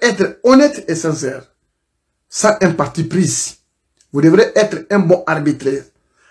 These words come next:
Arbi-, euh, vous devrez faire un bon arbitrage. Donc, un arbitrage est, est d'un seul côté, on va vous utiliser une autre manière, c'est que nous, on ne voulait pas vous utiliser.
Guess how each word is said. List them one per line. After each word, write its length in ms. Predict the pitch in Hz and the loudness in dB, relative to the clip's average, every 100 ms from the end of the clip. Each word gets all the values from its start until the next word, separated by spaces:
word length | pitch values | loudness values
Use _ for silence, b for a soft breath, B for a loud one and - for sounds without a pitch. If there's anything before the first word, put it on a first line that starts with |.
| b | b
Arbi-, 220 | 165 175 165 | 0 2 4
euh, 100 | 185 | 6
vous 180 | 170 165 | 6 6
devrez 280 | 190 214 247 | 6 6 4
faire 160 | 233 214 | 4 2
un 120 | 220 | 2
bon 160 | 196 220 | 2 2
arbitrage. 680 | 185 175 165 180 135 - - _ _ _ _ _ _ _ _ _ _ _ _ _ _ | 2 2 0 0 -2 -4 -12 _ _ _ _ _ _ _ _ _ _ _ _ _ _
Donc, 320 | 135 165 233 - - | 0 2 2 0 -4
un 160 | 220 247 240 | 0 2 4
arbitrage 680 | 208 202 214 226 240 - - _ _ _ _ _ _ _ _ _ _ | 4 4 2 0 0 -2 -12 _ _ _ _ _ _ _ _ _ _
est, 500 | 208 208 190 180 - _ - | 6 8 8 4 -4 _ -6
est 460 | 208 202 190 165 | 4 6 8 6
d'un 280 | 160 170 240 | 4 4 4
seul 280 | - 233 202 | 4 2 2
côté, 520 | 180 165 196 202 - _ _ _ _ _ _ | 0 2 0 0 -12 _ _ _ _ _ _
on 120 | 156 | 0
va 160 | 156 208 | 4 6
vous 120 | 170 | 4
utiliser 460 | 165 175 165 196 - - - 151 - 196 | 0 -2 2 2 2 -12 -16 -14 -8 -4
une 340 | 208 202 208 | 0 0 2
autre 240 | 185 185 170 | 2 4 2
manière, 320 | 170 185 180 | 4 4 4
c'est 200 | - 196 | 2 2
que 80 | 180 | 4
nous, 240 | 170 202 | 4 4
on 80 | 180 | 2
ne 80 | 160 | 0
voulait 240 | 156 156 | 2 0
pas 140 | 160 165 | 2 -2
vous 160 | 135 | -2
utiliser. 400 | 127 139 123 147 | -8 -12 -10 -12